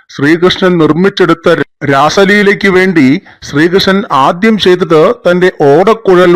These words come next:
വായിച്ച് മാദകമായ ഒരു അവസ്ഥയുണ്ടാക്കുക എന്നതായിരുന്നു. ആ നാദം ഉണ്ടാക്കിയ അവസ്ഥകളെ ചാർവാകൻ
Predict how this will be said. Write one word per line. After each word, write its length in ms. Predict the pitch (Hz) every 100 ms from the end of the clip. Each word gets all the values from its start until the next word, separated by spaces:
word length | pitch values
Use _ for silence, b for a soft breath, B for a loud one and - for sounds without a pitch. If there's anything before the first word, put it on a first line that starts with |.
| 143
വായിച്ച് 480 | 131 135 139 - 117 120 151 135
മാദകമായ 720 | 131 165 202 196 165 127 123 120 - -
ഒരു 160 | 127 135 - 123
അവസ്ഥയുണ്ടാക്കുക 1000 | 120 127 - 151 123 117 170 175 127 113 113 -
എന്നതായിരുന്നു. 540 | 120 110 113 127 127 123 _ _ _ B B B B B B 131
ആ 20 | 151 180
നാദം 360 | 160 180 202 208 185
ഉണ്ടാക്കിയ 520 | 180 185 190 190 185 185 - 135
അവസ്ഥകളെ 600 | 143 196 190 170 170 175 147 135
ചാർവാകൻ 580 | 123 170 175 139 131